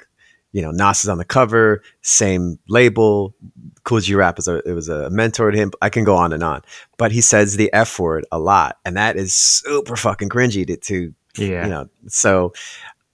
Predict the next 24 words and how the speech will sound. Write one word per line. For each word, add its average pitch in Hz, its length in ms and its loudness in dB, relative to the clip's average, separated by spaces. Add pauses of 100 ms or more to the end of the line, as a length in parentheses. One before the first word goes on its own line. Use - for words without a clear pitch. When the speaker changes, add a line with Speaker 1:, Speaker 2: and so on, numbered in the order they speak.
Speaker 1:
you 151 120 6
know, 135 260 6
but 156 160 6
you 165 100 6
can 160 80 6
also 143 160 4
say, 151 160 4
like, 135 180 6
"Well, 127 140 4
what 135 80 6
about 131 180 4
misogyny?" 139 600 0
It's 123 160 -12
like, 101 140 -6
"Oh," 175 400 -4
you 151 140 2
know, 123 140 4
so 120 220 6
Speaker 2:
Mm. - 80 6
Speaker 1:
again, 147 220 6
there's 185 180 4
a 202 60 8
lot 151 280 6
of, 151 300 4